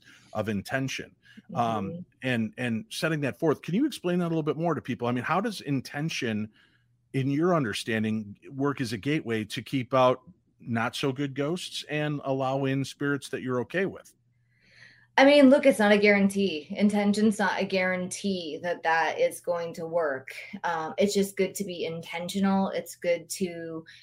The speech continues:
Speaker 2: you know, um, try to put yourself in the right energetic space, because our energy and how we present ourselves in the world impacts how we receive the spirit world. So,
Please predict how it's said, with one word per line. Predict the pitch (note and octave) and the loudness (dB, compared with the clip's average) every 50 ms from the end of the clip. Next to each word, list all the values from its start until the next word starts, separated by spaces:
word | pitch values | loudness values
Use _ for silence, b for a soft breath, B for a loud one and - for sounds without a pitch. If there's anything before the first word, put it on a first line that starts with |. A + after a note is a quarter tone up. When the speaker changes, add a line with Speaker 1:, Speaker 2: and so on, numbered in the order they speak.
| b b _ _ | b b _ _
Speaker 2:
you | G3 F#3 E3+ | -4 -2 -2
know, | E3+ E3 E3 D#3+ D#3+ D#3 - - | 0 0 0 2 0 0 -2 -2
um, | E3+ D#3+ D#3 D3+ D#3 D3+ - | -4 -4 -4 -6 -6 -6 -6
try | - - - F3+ E3+ F3 F3 | -8 -6 -2 0 2 2 2
to | E3+ - G3 | 0 -2 -4
put | - F#3+ - | -4 -4 -4
yourself | - E3+ F3 - - D#3+ D3+ D3+ D#3 D#3 - - - | -2 -4 -6 -4 -4 -2 -2 -2 -2 -4 -6 -10 -10
in | F3 E3 | -8 -6
the | D#3+ D#3 | -4 -2
right | D#3+ D#3 D#3 D#3+ D3+ - | 0 0 0 0 -2 -4
energetic | D#3+ D#3 D3+ D3 D3+ D3 - D#3+ D#3 D#3 D#3 D3+ D3 D3 - - | -6 -6 -4 -4 -4 -4 -4 -4 -2 0 2 2 0 0 -2 -6
space, | - - - - E3 D3+ D#3 F#3 G3 G3 - - - - - B B B B B B _ | -6 -6 -2 0 0 0 2 0 -2 -4 -4 -4 -4 -4 -6 B B B B B B _
because | - F#3+ F#3 - G3+ F3 F3 - | -4 -4 -2 0 0 0 0 0
our | - F3+ F3+ F3+ F#3 - | 0 0 0 0 0 0
energy | - F3+ F3 F3 F3 E3+ E3+ E3+ E3 E3 D3+ - | -2 -2 -2 -2 -4 -4 -6 -8 -6 -4 -4 -4
and | - F3+ | -4 -4
how | F#3+ - F#3 F3 E3 D#3+ | -6 -6 -6 -4 -4 -4
we | E3 E3+ E3 - | -4 -6 -10 -8
present | - F#3 E3+ D#3+ D#3+ D#3 D#3+ - | -8 -8 -6 -6 -6 -6 -6 -4
ourselves | - E3 E3 - - E3+ D#3+ E3 E3+ E3+ E3+ - | -4 -4 -4 -2 0 2 4 4 2 2 0 -4
in | D#3+ F3 | -4 -4
the | F3 D#3+ | -2 -2
world | D3 D3+ D3+ D#3 D#3+ E3 F3 G3+ G3+ G3+ - - | 0 0 2 2 4 4 4 4 4 2 0 -2
impacts | F3 E3+ E3 - - D#3+ D#3 D#3+ E3 - - - - - - - | -4 -6 -8 -8 -8 -6 -4 -4 -6 -6 -8 -10 -12 -12 -14 -16
how | - - F#3 F3 E3+ | -6 -2 0 2 2
we | D#3+ E3 D#3+ D#3 C#3+ | 0 -2 -6 -8 -8
receive | D#3 D3+ - - D#3+ D3 C#3 A#2 | -8 -10 -10 -8 -8 -8 -10 -10
the | C3+ C#3+ | -12 -14
spirit | - - - C#3+ C3+ - - - | -12 -8 -6 -4 -4 -4 -6 -8
world. | - - - - - - | -10 -10 -10 -12 -10 -8
So, | - - G3+ F3+ F3 F3 F3 F3 | 0 2 4 4 4 4 2 0